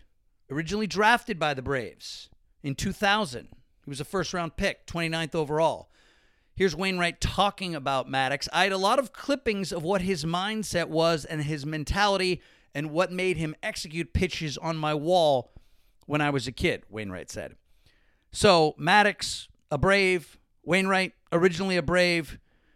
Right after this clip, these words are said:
and on Wednesday, Wainwright probably made Maddox really proud with the effort he put forth. Here's one more thing. I, I found this funny. Maddox, when they were with the Braves together with Wainwright in the early two thousands,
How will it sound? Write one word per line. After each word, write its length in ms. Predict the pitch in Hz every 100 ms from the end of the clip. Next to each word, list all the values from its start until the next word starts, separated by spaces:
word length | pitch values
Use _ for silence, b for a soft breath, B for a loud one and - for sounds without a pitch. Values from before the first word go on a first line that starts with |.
| _ -
and 240 | 143 143 151
on 200 | 147 143
Wednesday, 720 | 185 175 139 160 143 135 - -
Wainwright 520 | 143 170 156 143 - _
probably 300 | - 165 151
made 200 | 151 147
Maddox 380 | 135 143 139 -
really 220 | 143 147
proud 360 | 135 151 123 120
with 120 | 120
the 120 | 131
effort 320 | 131 - 117 _
he 200 | _ -
put 240 | 131 - -
forth. 320 | - 123 107
Here's 180 | 214 185
one 200 | 220 208
more 180 | 190 165
thing. 300 | - 156 143
I, 80 | 147
I 80 | 170
found 300 | 190 175 156
this 100 | -
funny. 300 | 170 139 113 b b b -
Maddox, 500 | 170 285 311 - -
when 260 | 170 208
they 80 | 208
were 140 | 208
with 160 | 233 254
the 60 | 220
Braves 380 | 196 190 160
together 420 | - 143 143 135 135
with 160 | 135
Wainwright 520 | 135 175 160 139 127
in 100 | -
the 80 | 135
early 280 | 156 180 170
two 180 | - 160
thousands, 680 | 160 139 113 110 107 -